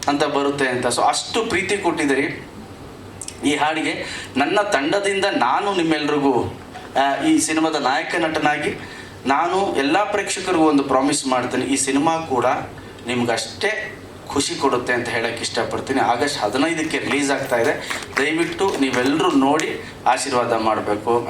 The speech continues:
And ಸ್ಪೆಷಲ್ ಥ್ಯಾಂಕ್ಸ್ ನಮ್ಮ ಎಲ್ಲ ಮೀಡಿಯಾ ಅವ್ರಿಗೂ, ಎಲ್ಲ ಮೀಡಿಯಾ ಅವ್ರಿಗೂ. ಒಂದು, ಆ, ಚೆನ್ನಾಗಿರೋ ಸಾಂಗ್ ಬಂದ್ರೆ, ಒಂದು ಪ್ರಾಡಕ್ಟ್ ಚೆನ್ನಾಗಿದ್ರೆ ತುಂಬಾ ಚೆನ್ನಾಗಿ, ಆ, ರೀಚ್ ಮಾಡ್ಕೊಡ್ತೀರಾ.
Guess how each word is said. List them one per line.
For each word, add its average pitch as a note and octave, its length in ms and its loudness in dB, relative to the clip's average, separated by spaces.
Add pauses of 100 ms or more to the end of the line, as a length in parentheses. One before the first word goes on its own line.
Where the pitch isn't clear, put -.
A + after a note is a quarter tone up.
And A#2 200 0
ಸ್ಪೆಷಲ್ - 520 -2
ಥ್ಯಾಂಕ್ಸ್ C3+ 360 0
ನಮ್ಮ A#2 180 0
ಎಲ್ಲ A#2 340 2
ಮೀಡಿಯಾ B2+ 340 0
ಅವ್ರಿಗೂ, - 260 -2 (600)
ಎಲ್ಲ C#3+ 320 4
ಮೀಡಿಯಾ C3+ 360 2
ಅವ್ರಿಗೂ. G2 320 0 (460)
ಒಂದು, B2 300 4 (680)
ಆ, A2+ 220 0
ಚೆನ್ನಾಗಿರೋ D3+ 640 0
ಸಾಂಗ್ C3 460 0
ಬಂದ್ರೆ, A#2+ 300 2
ಒಂದು A2 200 0
ಪ್ರಾಡಕ್ಟ್ A#2 800 -2
ಚೆನ್ನಾಗಿದ್ರೆ A#2+ 840 -2 (520)
ತುಂಬಾ B2+ 260 2
ಚೆನ್ನಾಗಿ, C#3+ 560 0 (300)
ಆ, A#2 320 0
ರೀಚ್ C3+ 240 0
ಮಾಡ್ಕೊಡ್ತೀರಾ. A2+ 880 0